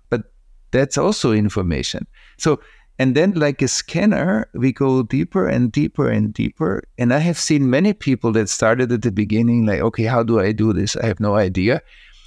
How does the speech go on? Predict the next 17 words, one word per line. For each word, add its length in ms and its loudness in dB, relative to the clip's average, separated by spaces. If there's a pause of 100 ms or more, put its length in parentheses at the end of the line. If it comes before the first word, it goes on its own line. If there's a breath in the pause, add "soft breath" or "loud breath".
(140 soft breath)
But 280 -2 (140)
when 260 0
we 100 2
stay 400 2
with 220 2
it, 280 -2 (120)
we, 340 0
we 160 0
begin 440 0
to 140 -2
create 460 -2
relationships. 880 -4
And 260 -2 (400 soft breath)
we 140 2
often 380 0
do 120 0
it 220 0